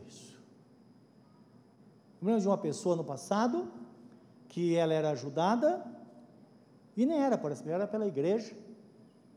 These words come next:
e a irmã um dia precisava, <clears throat> é, fazer, contratar uma pessoa para limpar a casa, chamou essa pessoa para limpar a casa de graça para ela, porque ela era ajudada pela igreja.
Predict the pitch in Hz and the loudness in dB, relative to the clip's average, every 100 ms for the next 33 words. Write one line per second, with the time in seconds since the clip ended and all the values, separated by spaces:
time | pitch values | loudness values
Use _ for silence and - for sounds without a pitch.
0 | - - 214 196 214 190 160 220 220 180 | -8 4 6 6 4 2 0 0 0 -2
1 | 139 180 175 160 139 135 - 151 - - | 0 0 2 0 -2 -4 -8 -10 -10 -20
2 | - - - - - 127 127 151 127 151 | -20 -20 -20 -20 -14 -10 -10 -6 -4 -4
3 | 151 147 139 135 143 123 139 131 139 131 | -4 -6 -4 -4 -4 -4 -6 -4 -4 -2
4 | 131 123 - 202 247 294 - - - - | -4 -4 4 4 4 0 -6 -14 -18 -14
5 | - 226 190 190 175 170 170 147 - 208 | 2 4 6 6 4 -2 -4 -6 4 8
6 | 240 294 349 - - - - - 202 185 | 10 8 2 -6 -14 -16 -2 2 4 4
7 | 175 170 160 196 220 233 202 196 180 180 | 2 0 0 0 2 2 4 4 2 -2
8 | 190 196 240 262 254 233 233 - - 190 | 0 2 2 2 -2 0 -2 -4 -2 2
9 | 208 226 240 202 240 190 180 185 196 160 | 4 4 2 0 4 4 4 2 2 4
10 | 135 123 - | 2 0 -6